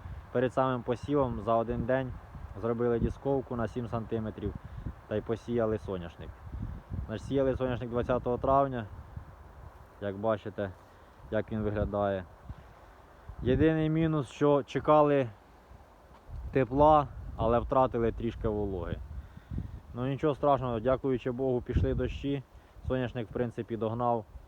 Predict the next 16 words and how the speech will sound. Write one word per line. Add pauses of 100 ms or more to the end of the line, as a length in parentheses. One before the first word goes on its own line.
(1200)
ті
соняшники,
які
на
три
неділі
раніше
сіяли (2500)
люди. (1400)
Значить, (1000)
посіяли
ми, (140)
соняшник
зійшов. (2250)
Заїхали
ми,